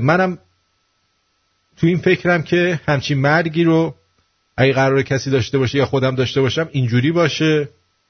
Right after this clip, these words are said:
بازیافت بشم، یعنی بگن آرتین اومد و رفت،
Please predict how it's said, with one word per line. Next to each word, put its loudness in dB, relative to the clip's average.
بازیافت 0
بشم، -2
یعنی 0
بگن 0
آرتین -2
اومد 0
و -2
رفت، -2